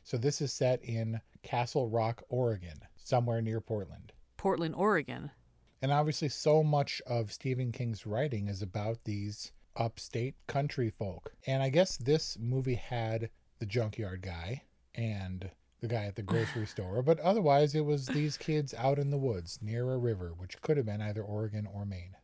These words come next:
Speaker 2: Pop quiz, name of the food mart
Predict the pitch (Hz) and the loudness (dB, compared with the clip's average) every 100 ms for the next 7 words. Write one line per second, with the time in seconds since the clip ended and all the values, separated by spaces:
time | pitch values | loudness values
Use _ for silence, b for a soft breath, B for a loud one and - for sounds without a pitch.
0 | _ _ _ _ - 214 240 - 151 143 | _ _ _ _ -2 -2 0 0 0 0
1 | 165 180 - - 170 175 202 214 - 165 | 0 -2 -4 -2 0 2 0 0 -4 -6
2 | 160 160 160 156 151 - - 180 170 151 | -4 -2 0 0 -2 -4 -4 -2 -2 0
3 | 139 131 | -2 -2